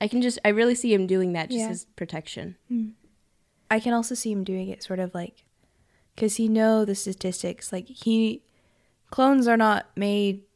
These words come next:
Speaker 2: to be in romantic relationships.
Speaker 1: Mm-hmm.
Speaker 2: Like, they never thought about that as a possibility for them. And with Tech, he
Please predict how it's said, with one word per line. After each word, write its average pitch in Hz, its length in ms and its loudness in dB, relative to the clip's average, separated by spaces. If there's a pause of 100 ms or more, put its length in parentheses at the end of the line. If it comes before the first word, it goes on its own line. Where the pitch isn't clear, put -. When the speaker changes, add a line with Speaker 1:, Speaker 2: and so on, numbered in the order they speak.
(420)
Speaker 2:
to 208 380 0 (120)
be 220 140 4
in 214 80 4
romantic 202 380 -2
relationships. 190 800 -4 (420)
Speaker 1:
Mm-hmm. 202 300 -2
Speaker 2:
Like, 185 220 -6 (380)
they 202 160 0
never 190 220 0
thought 185 260 -2
about 180 360 -4
that 175 340 -6 (300)
as 190 180 -4
a - 20 -8
possibility 180 640 -4
for 175 140 -12
them. 170 400 -4 (340)
And 190 400 2
with 185 160 -6
Tech, 233 520 2 (1400)
he 226 280 4